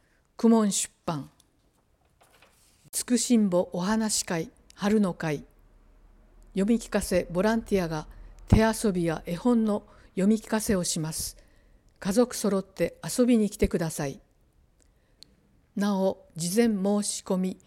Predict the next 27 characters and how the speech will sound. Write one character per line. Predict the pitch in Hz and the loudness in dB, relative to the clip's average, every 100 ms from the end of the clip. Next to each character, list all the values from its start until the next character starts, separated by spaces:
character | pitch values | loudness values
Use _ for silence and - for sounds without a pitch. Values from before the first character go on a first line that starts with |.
| _ | _
不 | - 208 | -6 2
要。 | 202 185 - - - _ _ _ _ | 4 4 0 -6 -20 _ _ _ _
当 | 226 226 | 2 4
日 | 208 196 196 - - | 2 -4 -8 -8 -8
直 | - | -6
接 | - 240 - | -2 -2 -2
会 | - 214 208 | -2 0 2
場 | 185 196 | 2 0
に | 196 214 | 0 -2
お | 180 | -4
越 | - 202 | -4 -4
し | - | -2
く | 196 | -4
だ | 170 | -4
さ | - 165 | -4 -4
い。 | 151 - - - - - - - - - | -6 -10 -20 -20 -20 -20 -20 -20 -20 -4
日 | 196 208 185 | -2 0 -2
時、 | 165 180 - - - - - - | -4 -8 -12 -20 -20 -20 -20 -12
三 | - 220 226 | 0 2 2
月 | 214 196 190 | -2 -4 -2
二 | 175 196 | 2 2
十 | 185 214 | 2 2
二 | 185 180 | 2 -2
日 | 180 165 - - 269 | -4 -4 -8 -10 -6
日 | 175 180 - | -4 -2 0
曜 | 226 190 | 2 2
日、 | 160 175 | -2 -8